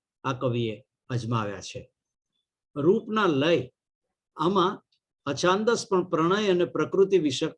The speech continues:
એકટસી કાવ્યો છે. તો વ્યાકુલ વૈષ્ણવમાં ભક્તિ પ્રેમની એકોતેર ગીત રચનાઓ આ કવિ આપે છે.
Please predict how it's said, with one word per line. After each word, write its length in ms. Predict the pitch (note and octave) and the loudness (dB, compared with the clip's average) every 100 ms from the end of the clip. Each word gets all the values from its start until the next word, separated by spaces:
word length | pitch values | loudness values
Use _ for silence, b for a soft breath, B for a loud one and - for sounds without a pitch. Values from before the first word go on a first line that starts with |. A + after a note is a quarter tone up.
| _ _ _ _ _ _ _ _ _ _ - | _ _ _ _ _ _ _ _ _ _ -8
એકટસી 500 | D3 G#3+ - - F3 | -6 -4 -6 -2 -2
કાવ્યો 360 | - A2 A2+ | -2 -6 -6
છે. 200 | G2+ - F#2+ _ _ _ _ _ _ _ _ C#3 | -10 -14 -16 _ _ _ _ _ _ _ _ -4
તો 40 | A#2+ | 0
વ્યાકુલ 460 | C3+ C#3 D#3+ F#3+ D#3 | 0 -2 4 4 6
વૈષ્ણવમાં 720 | C#3 C3+ E3+ E3+ D3 B2+ B2+ _ _ _ _ _ _ - | 2 -2 -2 -2 -2 -4 -8 _ _ _ _ _ _ -8
ભક્તિ 400 | A#2 D3+ - G#3+ | -4 -4 0 0
પ્રેમની 580 | - D#3+ F3 F#3+ G3 G3 D#3+ | 2 0 0 0 0 0 -4
એકોતેર 440 | C3 E3 E3+ G3 F3+ | 0 0 4 2 2
ગીત 280 | C3 E3+ E3+ | 2 2 0
રચનાઓ 480 | C3+ - C3 A#2 G2+ - _ _ - | -6 -4 -4 -4 -6 -16 _ _ -8
આ 100 | C#3 | -8
કવિ 340 | B2+ A#2+ A2+ - _ _ _ | -6 -6 -6 -8 _ _ _
આપે 260 | B2 B2 G#2 | -10 -8 -8
છે. 220 | - - | -10 -16